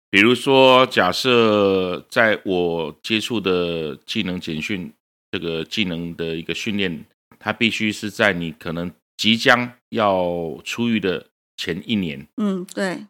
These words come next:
Speaker 1: 这是第一个最基本的资格，就是你要社会化了。
Speaker 2: 是。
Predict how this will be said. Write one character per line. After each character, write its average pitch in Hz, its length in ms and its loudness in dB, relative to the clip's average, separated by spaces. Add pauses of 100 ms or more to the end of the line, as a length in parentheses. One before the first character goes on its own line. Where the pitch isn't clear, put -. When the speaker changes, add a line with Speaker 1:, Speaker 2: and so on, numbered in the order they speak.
(140)
Speaker 1:
这 214 120 -2
是 202 60 -2
第 - 180 2
一 - 40 0
个 104 100 0
最 101 160 -4
基 104 160 -8
本 92 100 -4
的 80 100 -6
资 92 180 -6
格， 78 200 -8
就 101 140 -6
是 104 100 -6
你 85 360 -8 (480)
要 107 180 2
社 104 240 0
会 101 140 4
化 90 240 2
了。 - 160 -18
Speaker 2:
是。 101 320 -6